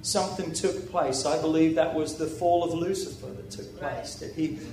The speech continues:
caused a division in the heavens. He caused a division of mankind. He caused those kind of things. So something has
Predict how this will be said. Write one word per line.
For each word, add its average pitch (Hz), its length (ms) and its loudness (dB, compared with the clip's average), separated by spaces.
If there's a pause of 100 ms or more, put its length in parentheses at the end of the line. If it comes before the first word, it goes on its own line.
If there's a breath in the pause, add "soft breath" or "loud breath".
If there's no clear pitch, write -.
caused 175 380 2
a 156 40 2
division 156 720 2 (220 loud breath)
in 160 160 2
the 151 60 2
heavens. 165 520 -2
He 156 120 -4
caused 175 360 -2
a 156 80 -2
division 165 600 2 (220 loud breath)
of 151 180 -2
mankind. 165 800 -2 (280 loud breath)
He 160 120 2
caused 190 760 6
those 165 640 4
kind 180 180 4
of - 140 2
things. 196 260 0
So 185 120 2
something 240 1000 2
has 196 260 -2